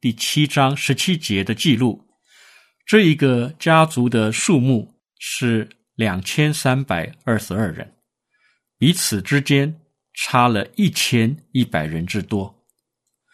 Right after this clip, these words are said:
除了这些差异之外，尼希米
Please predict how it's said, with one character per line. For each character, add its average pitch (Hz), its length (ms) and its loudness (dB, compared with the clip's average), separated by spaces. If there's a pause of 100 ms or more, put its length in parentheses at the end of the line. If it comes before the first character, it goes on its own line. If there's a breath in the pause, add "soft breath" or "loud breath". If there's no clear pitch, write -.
(920 soft breath)
除 - 240 2
了 190 120 6
这 190 120 4
些 180 200 4
差 170 260 4
异 160 180 2
之 - 180 -2
外， 104 260 -2 (840)
尼 143 100 2
希 175 180 4
米 123 340 2